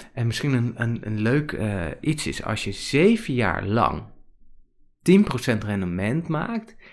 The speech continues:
heb je je geld verdubbeld. Dus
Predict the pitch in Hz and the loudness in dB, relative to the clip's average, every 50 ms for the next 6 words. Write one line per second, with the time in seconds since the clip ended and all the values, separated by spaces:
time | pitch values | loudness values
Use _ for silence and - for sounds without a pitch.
0 | - _ - 117 117 - 110 104 98 - - - 127 127 123 - - - - - | -20 _ -10 -8 -6 -4 -4 -4 -4 -4 -4 -4 -4 -4 -4 -6 -10 -14 -14 -14
1 | - - 120 107 - - - - - - - _ _ _ _ _ _ _ _ _ | -6 -6 -6 -6 -6 -10 -12 -18 -20 -20 -20 _ _ _ _ _ _ _ _ _
2 | _ _ _ _ _ _ _ _ _ _ _ _ _ _ _ _ _ _ _ - | _ _ _ _ _ _ _ _ _ _ _ _ _ _ _ _ _ _ _ -20
3 | - - - - - - - 131 123 - - - - - - | -20 -20 -20 -20 -10 0 2 2 2 2 -2 -4 -8 -16 -20